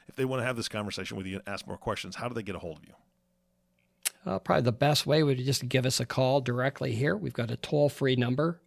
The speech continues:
Speaker 2: one eight six six, four four five, four four two four. Uh, on this topic, you probably want to talk to me.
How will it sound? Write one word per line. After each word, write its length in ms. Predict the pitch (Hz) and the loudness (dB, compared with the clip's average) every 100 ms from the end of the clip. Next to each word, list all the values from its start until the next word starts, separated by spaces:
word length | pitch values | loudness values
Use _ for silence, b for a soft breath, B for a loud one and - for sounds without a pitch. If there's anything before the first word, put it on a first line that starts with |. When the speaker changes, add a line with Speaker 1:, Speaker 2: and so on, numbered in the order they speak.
| - | -4
Speaker 2:
one 420 | 131 139 160 175 _ - | 2 4 4 2 _ -2
eight 300 | 143 - - | -2 0 -2
six 440 | - 143 - - | -2 0 -2 -4
six, 600 | - - - - - - _ | -4 -2 -4 -4 -10 -10 _
four 440 | _ - 123 127 127 | _ -6 -2 0 -2
four 400 | - 131 123 127 | -2 -2 -2 -4
five, 680 | - 127 131 147 175 - - _ | -2 0 4 4 2 0 -16 _
four 420 | - 127 127 123 | -8 -4 -2 -2
four 400 | - 123 127 120 | -2 -2 0 -2
two 320 | - - 147 | 0 4 4
four. 500 | - 120 127 175 220 B B B B B B | 4 0 4 2 0 B B B B B B
Uh, 300 | 151 127 123 | -4 -2 -2
on 160 | 151 135 | 0 2
this 200 | 151 - | 2 2
topic, 460 | - 147 139 170 139 | 2 2 2 0 -4
you 80 | |
probably 260 | 131 131 135 | -2 2 4
want 200 | 135 127 | 4 2
to 40 | |
talk 340 | 120 131 131 - | 2 4 2 2
to 120 | - | 2
me. 440 | 123 131 120 190 | 4 4 4 4